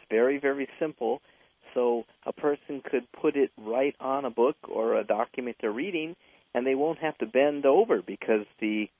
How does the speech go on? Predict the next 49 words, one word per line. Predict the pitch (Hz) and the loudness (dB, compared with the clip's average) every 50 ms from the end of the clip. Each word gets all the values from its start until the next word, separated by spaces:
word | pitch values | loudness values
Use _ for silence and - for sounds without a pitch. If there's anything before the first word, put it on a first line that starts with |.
| - | -8
Candy | - - 135 143 135 127 | -4 -2 -2 0 -2 -4
Grip | 113 - 104 107 - - - | -4 0 0 0 0 0 -2
will | - 110 107 | -4 -4 -2
then | 117 113 113 110 | -2 -2 -4 -4
be | 110 107 104 101 | -4 -4 -2 0
at | - 101 98 | 0 0 0
an | 101 - - _ - | -2 -4 -6 _ -8
angle, | 131 165 190 175 127 - 95 95 98 _ - | -4 -4 -4 -2 0 0 0 0 -2 _ -6
so | - | -6
the | 104 101 | -6 -6
person | - - 131 120 117 - - - | -4 -2 -4 -4 -4 -6 -8 -6
could | 113 104 _ - - | -6 -6 _ -10 -14
still | - - 120 117 110 _ - | -6 -4 -4 -4 -4 _ -10
sit | - 104 - - | -10 -10 -8 -4
upright | 123 127 - - - 92 92 92 - 92 | -6 -6 -6 -2 -2 0 0 0 -4 -8
and | 101 | -14
then | 98 95 92 | -14 -12 -10
read. | 95 101 110 110 101 82 - _ - _ _ _ _ _ _ _ _ _ _ _ _ _ - | -6 -4 -4 -2 -4 -4 -8 _ -20 _ _ _ _ _ _ _ _ _ _ _ _ _ -4
So | - 107 101 98 95 | -2 0 0 0 0
I | 101 104 107 | 0 -2 -2
think | - - 131 117 - | -2 -4 -6 0 0
that's | 120 117 - - | 0 0 2 4
a, | 117 107 101 95 _ _ _ _ _ _ | 2 2 2 2 _ _ _ _ _ _
a | - 101 | -2 -2
wonderful, | 101 101 110 131 147 143 131 - - 113 104 | -2 2 2 2 2 2 -2 -4 -4 -4 -2
wonderful | 107 110 113 110 - - 104 95 | 0 -2 -2 -2 -6 -6 -8 -8
product, | - - - 101 98 95 92 85 - - | -8 -4 -2 0 0 0 0 -2 -6 -10
and | 82 82 - | -14 -14 -8
thank | - 101 101 101 - - | -8 -6 -6 -6 -10 -8
you, | 98 92 90 87 - - | -8 -8 -8 -8 -10 -8
James, | - 92 90 87 87 _ - | -6 -6 -6 -6 -10 _ -8
for | - 98 95 | -4 -4 -2
that. | 92 92 76 65 - _ _ _ _ _ _ _ _ _ _ _ _ _ _ _ _ | -2 -2 -4 -4 -6 _ _ _ _ _ _ _ _ _ _ _ _ _ _ _ _
You | - 156 160 | -2 0 2
know, | 165 156 117 | 2 2 2
another | 165 175 208 220 269 | 2 2 2 2 0
device | 233 185 170 147 135 135 139 - - 151 | -4 -4 -2 0 2 2 2 0 0 0
that | 131 120 | 2 4
I | 120 123 | 2 2
did | 120 127 135 151 - - - - | 2 0 0 -2 -2 -6 -8 -2
see | 147 143 135 - - 120 | 0 0 0 0 0 -2
at | 117 - | -2 -2
the | 120 - - - | -6 -10 -6 -4
San | 135 123 127 120 | -2 -2 -2 -2
Diego | 123 117 117 117 110 | -2 -2 0 0 -2
conference | - 120 - 113 113 110 - 123 110 107 - - | -4 -2 -4 -4 -4 -4 -6 -10 -10 -10 -8 -2
that | - 107 104 - - | 0 0 0 0 -2
really | 110 120 127 123 117 110 107 104 | -2 -2 -2 0 0 -2 -2 -2
was | 104 101 101 101 98 | 0 0 0 0 0